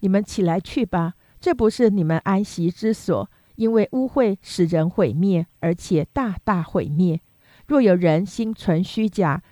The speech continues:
用谎言说：“我要向你们预言得清酒和浓酒”，那人就必作这名的先知。雅各家啊，我必要聚集你们，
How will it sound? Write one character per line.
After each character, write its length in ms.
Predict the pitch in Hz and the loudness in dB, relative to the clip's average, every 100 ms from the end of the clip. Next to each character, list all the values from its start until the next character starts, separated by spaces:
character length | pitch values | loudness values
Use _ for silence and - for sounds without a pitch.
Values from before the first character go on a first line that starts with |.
| - | 0
用 220 | 254 214 | 2 2
谎 220 | 208 165 | 2 2
言 220 | 165 160 | 2 0
说 400 | 202 226 214 220 - _ - | 0 0 2 0 -6 _ 0
：“我 80 | 226 | 2
要 200 | 269 240 | 4 0
向 260 | - 247 208 | 0 0 2
你 80 | |
们 180 | 165 175 - | 0 0 0
预 180 | 262 | 0
言 400 | 190 180 156 175 - | 2 0 0 -2 -2
得 240 | 160 170 | 0 0
清 400 | - - 247 240 | -4 -6 -4 -4
酒 300 | - 185 156 | 0 0 0
和 220 | - 165 | 0 0
浓 260 | 170 156 208 | 2 0 -2
酒”， 320 | - 160 - _ - - | 0 0 -2 _ -14 -2
那 140 | 285 | 0
人 280 | 214 160 180 | 2 2 2
就 140 | 208 185 | 0 0
必 200 | 202 175 | 0 -4
作 320 | - 180 160 | 0 0 0
这 240 | - 233 | 0 0
名 200 | 170 156 | 2 0
的 100 | 170 | -2
先 320 | 156 - 190 196 | -4 0 -2 -2
知。 380 | - 190 190 - _ _ _ _ | -2 -2 -2 -6 _ _ _ _
雅 160 | 196 160 | -2 0
各 160 | 202 | -2
家 260 | 175 196 185 | -2 0 0
啊， 220 | 175 175 - _ | 0 -4 -10 _
我 200 | 208 185 | 0 0
必 200 | 165 220 | 0 -4
要 220 | 208 180 180 | -2 -2 -4
聚 260 | - 254 | -2 -2
集 240 | 180 170 180 | -2 -2 0
你 160 | 180 | 0
们， 300 | 147 156 170 | 0 0 -2